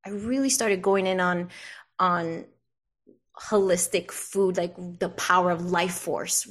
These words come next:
real food, you know, and, and the power of growing your own food. But then also, that's where I also learned the emotional aspect, even diving deeper. You know, they had therapy there. There was, you know, there was just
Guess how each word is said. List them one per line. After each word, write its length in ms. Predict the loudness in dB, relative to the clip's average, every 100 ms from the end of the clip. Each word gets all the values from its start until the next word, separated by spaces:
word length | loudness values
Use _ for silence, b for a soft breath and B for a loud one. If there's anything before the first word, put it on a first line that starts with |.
| -10 -4
real 260 | 0 0
food, 600 | -2 0 6 10 10 8
you 100 | 4
know, 200 | 4 4
and, 180 | 4 2 B B B
and 140 | -2 0
the 60 |
power 320 | 2 2 4 2
of 140 | -2
growing 380 | 0 2 4 2
your 100 | 0
own 120 | -4
food. 340 | -6 -6 -4
But 140 | -2 0
then 180 | 0 2
also, 440 | 2 2 2 0
that's 340 | 2 2 0 -2
where 140 | -4
I 20 |
also 240 | -4 -6 -8
learned 220 | -6 -4
the 60 | -4
emotional 460 | -4 -6 -6 -4
aspect, 460 | -4 -4 -6 -10 -6
even 340 | -2 0 -2 -4 -8
diving 440 | 0 2 4 2 0
deeper. 520 | -2 -4 -2 -4 -6 B B B B
You 180 | 2 4
know, 120 | 2
they 180 | 0 -2
had 200 | 0 -2
therapy 600 | 2 4 4 2 0 0
there. 440 | 2 4 6 4
There 180 | 2 -2
was, 160 | -2 -6
you 100 | -6
know, 220 | -6 -10 B B B
there 100 | 4
was 140 | 6
just 260 | 4 2